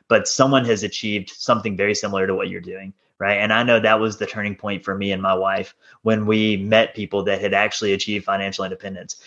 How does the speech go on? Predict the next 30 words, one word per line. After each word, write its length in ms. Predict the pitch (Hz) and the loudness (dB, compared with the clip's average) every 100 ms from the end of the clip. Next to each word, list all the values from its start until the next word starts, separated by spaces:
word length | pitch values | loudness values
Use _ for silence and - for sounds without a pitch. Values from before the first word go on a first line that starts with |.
| - | -2
It 100 | 107 | 4
wasn't 380 | 113 117 113 101 | 4 4 0 0
just, 500 | 110 104 - - 110 | 0 0 -4 -10 -8
you 160 | 113 | -4
know, 140 | 107 101 | -2 -2
these 160 | 107 | -4
people 240 | - 107 107 | -4 -4 -2
making 360 | 101 101 101 | -2 -2 -2
up 160 | 98 - | -2 -2
things 200 | 98 98 | -8 -4
online. 540 | 98 95 95 92 - - _ - | -4 -2 -4 -6 -10 -20 _ -2
And 320 | 104 104 104 | 2 4 4
once 260 | 120 131 127 | 4 4 2
we 140 | 107 | 0
actually 460 | 104 110 - 120 104 | 2 2 2 0 2
met 280 | 104 104 | 2 2
people 340 | 104 95 95 95 | 0 -4 -2 -2
and 140 | 98 | -2
said, 280 | - 104 98 101 | -2 0 0 2
"Okay, 300 | 107 113 101 | 0 2 -2
these 200 | 104 107 | -2 -4
people 200 | 120 110 | 0 2
are 140 | 95 - | 2 -2
actually 400 | 98 98 - 110 | -4 -4 -2 0
living 320 | 101 98 101 | 0 0 0
their 140 | 95 92 | 0 0
lives 380 | 95 98 92 | 2 2 0
the 100 | - | -2
way 180 | 95 101 | 2 2
that 260 | 98 95 - | 2 -2 -4